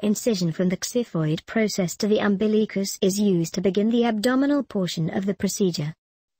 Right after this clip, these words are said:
The incision should be extended cephalad to the left of the xiphoid process to adequately expose the esophageal hiatus. A self-retaining retractor can facilitate exposure of the upper abdomen.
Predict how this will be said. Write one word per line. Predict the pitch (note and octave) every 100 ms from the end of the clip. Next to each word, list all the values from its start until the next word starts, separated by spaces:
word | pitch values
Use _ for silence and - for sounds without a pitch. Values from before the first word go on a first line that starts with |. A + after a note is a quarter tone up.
| _
The | A#3+
incision | A#3+ A3 - A3 D#3+
should | D#3+ G#3+
be | G3+
extended | A3+ - - C4+ B3+ A3+
cephalad | - A#3 G#3+ A3 F3 E3
to | G3+
the | G3
left | G#3+ E3+ - -
of | F#3
the |
xiphoid | - - A#3+ - D#3+ D#3 E3+
process | - A3+ G#3 G3 E3
to | - -
adequately | F#3 E3+ - D#3+ - E3 -
expose | - - G#3+ G3+ G3+ G#3
the | G3+
esophageal | F#3+ A3 - F3 E3+ G3+ F3+
hiatus. | G3 G3 A3 - D3+ - - _ _ _ _ _ -
A |
self-retaining | G3 - A3 A3+ G#3+ G#3+ A#3+ A3 G3+ G3+
retractor | G#3 G#3 - C4+ - -
can | F#3+
facilitate | - G#3 - G3+ F3 E3 D#3+
exposure | G3 - - A3 G3+ D#3 D#3 A3
of | F3+
the | G3 D3+
upper | F#3 E3+ B3 A#3
abdomen. | G3 F#3+ D#3+ D3+